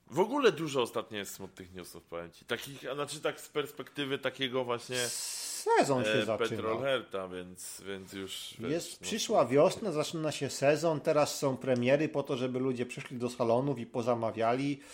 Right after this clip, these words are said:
Speaker 2: Znaczy to tak normalnie, w normalnym cyklu, że tak powiem, produkcyjnym jest, bo teraz zamawiają, więc akurat tam parę miesięcy czekanka i tak na wakacje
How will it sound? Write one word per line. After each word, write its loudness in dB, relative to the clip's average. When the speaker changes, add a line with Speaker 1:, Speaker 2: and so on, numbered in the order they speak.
Speaker 2:
Znaczy -2
to 6
tak 6
normalnie, 8
w -6
normalnym 2
cyklu, 2
że -4
tak 0
powiem, -2
produkcyjnym 0
jest, -2
bo -2
teraz 4
zamawiają, 6
więc 2
akurat 2
tam 0
parę 4
miesięcy -2
czekanka 2
i 0
tak 0
na 0
wakacje 2